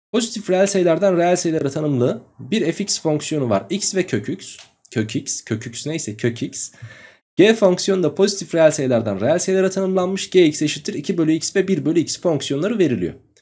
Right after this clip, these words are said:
Buna göre G bileşke f bir bölü dört nedir? Bakın G'nin içerisine f bir bölü dördü at demiş.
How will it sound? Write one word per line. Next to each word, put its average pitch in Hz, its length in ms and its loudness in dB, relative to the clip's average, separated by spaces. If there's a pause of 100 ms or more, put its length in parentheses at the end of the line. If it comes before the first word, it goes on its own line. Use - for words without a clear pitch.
(180)
Buna 214 140 2
göre 131 380 2 (340)
G 190 240 6
bileşke 113 340 -2
f 165 320 -4
bir 165 180 0
bölü 104 180 0
dört 196 200 0
nedir? 151 200 -4 (100)
Bakın - 200 -6 (640)
G'nin 175 260 4
içerisine - 640 -4 (180)
f 175 160 -4 (180)
bir 156 200 -2
bölü 196 200 0
dördü 165 340 4
at 113 240 -4
demiş. - 420 -6